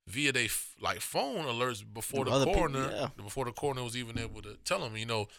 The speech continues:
Speaker 1: So that, that, that's, like,
Speaker 2: You
Speaker 1: it's,
Speaker 2: don't wanna
Speaker 1: it's
Speaker 2: get
Speaker 1: crazy.
Speaker 2: news like that. You don't
Speaker 1: Right,
Speaker 2: wanna get
Speaker 1: that's,
Speaker 2: news
Speaker 1: that's
Speaker 2: like
Speaker 1: tough,
Speaker 2: that.
Speaker 1: bro. That's tough. Like, I, I just remember, you know, getting the news that Grandma and Granddaddy passed. I remember how I heard it,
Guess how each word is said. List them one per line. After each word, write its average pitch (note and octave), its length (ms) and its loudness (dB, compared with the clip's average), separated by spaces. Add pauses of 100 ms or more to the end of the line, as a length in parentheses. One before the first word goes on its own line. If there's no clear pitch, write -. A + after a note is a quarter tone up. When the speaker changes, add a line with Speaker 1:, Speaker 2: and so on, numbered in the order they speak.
(240)
Speaker 1:
So - 140 0
that, A#2+ 240 6
that, C#3+ 180 6
that's, D3+ 360 4
like, G3+ 140 6
Speaker 2:
You E3 80 4
Speaker 1:
it's, E3+ 60 8
Speaker 2:
don't E3 80 8
wanna D3 140 10
Speaker 1:
it's B2 80 6
Speaker 2:
get B2 100 4
Speaker 1:
crazy. B2+ 240 6
Speaker 2:
news A2 120 -2
like G#2 260 -2
that. A2 240 0
You C3 120 -4
don't C3+ 120 -2
Speaker 1:
Right, G#2+ 80 2
Speaker 2:
wanna F#2 80 4
get A2+ 60 6
Speaker 1:
that's, A#2 120 2
Speaker 2:
news G#2 80 -2
Speaker 1:
that's A2+ 140 2
Speaker 2:
like G3 100 -2
Speaker 1:
tough, B2+ 180 4
Speaker 2:
that. G#2+ 60 -10
Speaker 1:
bro. G#2 220 -4
That's A#2 180 2
tough. A#2 200 2
Like, G2+ 220 0
I, A#2+ 240 4
I C3 40 6
just B2 220 0
remember, G#2+ 500 -4 (500)
you G#2 80 -8
know, G#2 160 0
getting A2 240 -2
the A2 80 -6
news A2+ 680 -8 (480)
that F#2+ 180 0
Grandma A#2 320 2
and A2+ 100 -2
Granddaddy A#2 300 2
passed. F#2 260 0
I B2 120 6
remember A#2+ 300 0
how G2 220 6
I F#2+ 40 2
heard B2 220 4
it, - 100 -16